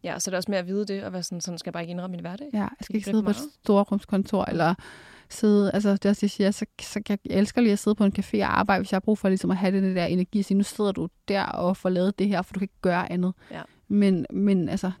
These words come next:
Speaker 2: der er en årsag til, at jeg meget arbejder hjemme, eller, øh, øh, og decideret, som jo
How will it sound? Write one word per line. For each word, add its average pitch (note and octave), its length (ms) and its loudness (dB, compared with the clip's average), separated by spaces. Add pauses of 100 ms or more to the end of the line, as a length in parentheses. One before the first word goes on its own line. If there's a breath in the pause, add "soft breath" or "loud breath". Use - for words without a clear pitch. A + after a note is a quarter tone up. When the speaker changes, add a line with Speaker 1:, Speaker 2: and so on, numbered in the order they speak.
(100)
Speaker 2:
der G3 60 0
er F#3 40 4
en F#3+ 60 4
årsag F#3+ 360 2
til, F#3+ 200 -2
at F3+ 140 -4
jeg F#3 200 -2 (300)
meget F#3 380 0
arbejder F3 340 0
hjemme, F#3 420 2
eller, F#3 320 -2
øh, E3+ 80 0
øh, - 320 -6 (180)
og - 140 -4
decideret, B3 320 6
som G#3+ 120 4
jo G3+ 200 4